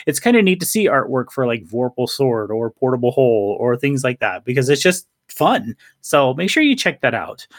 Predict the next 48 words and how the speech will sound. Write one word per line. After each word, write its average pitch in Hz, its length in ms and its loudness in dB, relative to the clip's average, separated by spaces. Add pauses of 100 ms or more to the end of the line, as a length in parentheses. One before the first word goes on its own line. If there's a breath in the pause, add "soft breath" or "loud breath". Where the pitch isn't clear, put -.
(480 loud breath)
I 185 60 2
didn't 320 200 -2
see, 214 340 4
well, 170 360 2
unless 233 300 0
we 226 80 4
get 196 140 2
into 175 200 0
the 147 100 0
whole 151 200 0
T 165 220 0
S 135 140 -2
R 175 220 0
th-, 131 220 -10
debacle, 123 560 -4
which 127 180 -6
I'm 131 80 -4
not 131 160 -6
sure - 160 -4
I 131 40 0
really 135 260 0
wanna 120 220 -4
do 139 260 -4
today 123 560 -2
because 135 240 -6
we 127 80 -6
still 143 180 -2
wanna 127 160 0
give 110 220 -6
Bill 131 180 -4
some 110 180 -10
time 117 200 -8
to 120 80 -10
talk. 131 260 -4
But 127 160 -10
Zach, 160 320 -2
Nolan, 156 240 -2
do, 139 160 -4
are 143 80 0
you 143 80 0
guys 170 160 -2
familiar 160 300 -6
with 151 100 -4
the 143 80 -6
T 143 160 -6
S 147 120 -4
R 147 100 -2
debacle? 120 500 -4